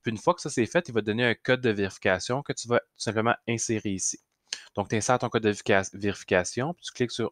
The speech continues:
Enregistrer les modifications, puis c'est tout. Le lien après ça va être fait entre ton site web WordPress et puis ton compte, euh, Google Search Console pour ton site web. Donc, c'est tout pour les ro-, réglages généraux de Yoast S E O. Maintenant, on va s'attaquer aux réglages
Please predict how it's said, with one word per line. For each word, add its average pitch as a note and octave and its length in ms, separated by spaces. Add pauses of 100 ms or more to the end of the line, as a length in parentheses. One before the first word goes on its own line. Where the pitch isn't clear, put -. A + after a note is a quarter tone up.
(120)
Enregistrer G#2+ 380
les G#2 80
modifications, G2 680 (240)
puis A#2 100
c'est A2+ 160
tout. - 200 (320)
Le G2+ 100
lien G2+ 160
après - 160
ça A2+ 120
va G2+ 140
être - 100
fait A2 200 (100)
entre G#2 300
ton G2 140
site - 220
web G2 140
WordPress G#2 600 (280)
et A2 80
puis - 100
ton G2 200
compte, G#2+ 580
euh, F2+ 340
Google F#2 300
Search - 220
Console F#2+ 500
pour - 100
ton - 140
site - 220
web. - 120 (2000)
Donc, C3 200
c'est D3 100
tout G#3 140
pour F3+ 140
les D3+ 100
ro-, C#3 160
réglages C3 520
généraux B2 560
de D3+ 140
Yoast C#3+ 280
S G2 180
E F#2 60
O. C#3 280
Maintenant, B2+ 300
on - 20
va A#2 80
s'attaquer A2 380
aux A#2+ 80
réglages G#2 500